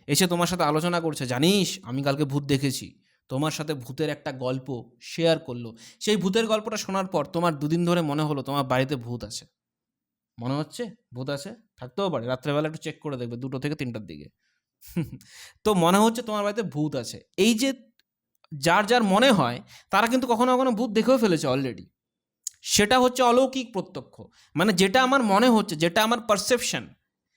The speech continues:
যেটা আমার পারসেপশন, সেই পারসেপশন মাইন্ড রিয়েলিটিতে ক্রিয়েট করে দেয়। যদি আমার মনে হয় ভূত আছে, তো ভূতকে আমি দেখতে পারবো। যদি মনে হয় আমার ভগবান আছে, আল্লাহ আছে, গড আছে,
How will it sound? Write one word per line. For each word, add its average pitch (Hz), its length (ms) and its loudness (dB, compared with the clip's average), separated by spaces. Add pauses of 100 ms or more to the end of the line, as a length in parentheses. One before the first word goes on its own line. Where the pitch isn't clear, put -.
(160)
যেটা 165 400 2
আমার 226 200 2
পারসেপশন, 226 800 0 (920)
সেই 240 260 0
পারসেপশন 233 680 2
মাইন্ড 190 440 2 (720)
রিয়েলিটিতে 226 500 4
ক্রিয়েট 208 340 -4
করে 151 220 -4
দেয়। 107 200 -8 (640)
যদি 190 240 2
আমার 240 180 4
মনে 233 160 4
হয় 247 120 4
ভূত 208 260 2
আছে, 240 320 0 (120)
তো 170 80 -4
ভূতকে 170 440 -4
আমি 185 160 -4
দেখতে 165 280 -8
পারবো। 117 240 -12
যদি 190 160 4
মনে 220 180 4
হয় 233 100 4
আমার 226 160 0
ভগবান 190 400 2
আছে, 196 300 -4 (100)
আল্লাহ 180 400 6
আছে, 202 240 -6 (400)
গড 190 280 6
আছে, 208 360 0